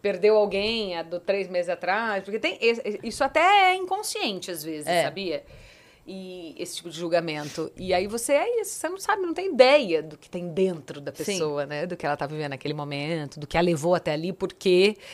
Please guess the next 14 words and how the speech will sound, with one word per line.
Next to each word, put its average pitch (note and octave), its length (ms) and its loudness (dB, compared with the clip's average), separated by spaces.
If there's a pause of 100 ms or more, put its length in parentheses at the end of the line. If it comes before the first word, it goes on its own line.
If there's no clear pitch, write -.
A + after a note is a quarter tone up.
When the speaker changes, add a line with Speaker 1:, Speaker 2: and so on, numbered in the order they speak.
(140)
Speaker 1:
o F3 80 -2
que - 140 -2
vai F#3+ 180 8
levá-la F3 340 2
embora E3+ 280 0
pra D#3 120 -10
casa, E3+ 480 -4
de D#3 140 -14
que - 80 -12
forma. E3+ 580 -4
Speaker 2:
Sim. E3 340 -6 (560)
Speaker 1:
É D#3+ 40 -10
bem D#3 180 -4
louco. D3 480 -6